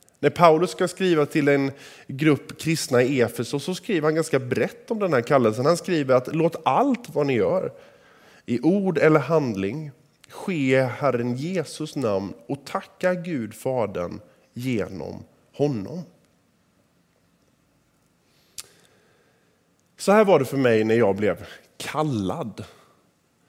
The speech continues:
Jag växte upp i ett hem där det här med tron var väldigt naturligt. Och varje söndag så åkte vi på gudstjänst i den lilla pingstkyrkan på orten där vi bodde.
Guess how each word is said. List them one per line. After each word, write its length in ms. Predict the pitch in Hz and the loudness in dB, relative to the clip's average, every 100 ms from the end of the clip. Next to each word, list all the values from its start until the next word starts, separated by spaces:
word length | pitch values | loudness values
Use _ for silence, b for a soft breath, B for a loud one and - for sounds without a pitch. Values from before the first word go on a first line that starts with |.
| B B B B B B B _ _ | B B B B B B B _ _
Jag 260 | 165 196 214 | 4 6 6
växte 300 | 208 - 175 | 4 2 0
upp 140 | - | 4
i 40 | 131 | 2
ett 100 | 120 | 2
hem 440 | 151 151 165 139 | 2 2 2 4
där 360 | 131 113 113 B B | 6 6 4 B B
det 160 | 139 135 | -6 -2
här 140 | 143 | 0
med 200 | 120 117 | 0 -2
tron 560 | - 147 160 165 160 139 | -6 -4 -2 -2 -2 0
var 360 | 120 107 98 92 B - | 2 4 2 -2 B -8
väldigt 420 | 120 143 110 98 | 0 2 2 -2
naturligt. 920 | 104 - - 98 - 151 135 _ - b b b b b b b | -8 -8 -10 -10 -10 -12 -12 _ -20 b b b b b b b
Och 180 | b 131 | b 4
varje 240 | 160 175 | 6 6
söndag 440 | 170 185 139 139 156 | 4 2 2 2 2
så 140 | 160 | 0
åkte 260 | 156 - 127 | -6 -6 -4
vi 500 | 131 127 123 123 - - _ - | 0 0 2 0 -2 -16 _ -8
på 120 | 135 | -4
gudstjänst 720 | 143 165 - - 156 180 - | -2 -2 -4 2 2 2 -2
i 60 | 135 | 0
den 160 | 120 | 2
lilla 200 | 113 113 | 4 2
pingstkyrkan 1300 | - - - 147 147 - - - 123 113 107 123 123 | 0 -10 -8 -6 -4 -8 -12 -8 -4 -4 -4 -4 -4
på 100 | 135 | -6
orten 580 | - 127 - - 110 110 | -8 -10 -12 -6 -6 -2
där 120 | 104 | -2
vi 180 | 107 98 | -2 -6
bodde. 480 | 101 117 92 92 | -6 -8 -6 -6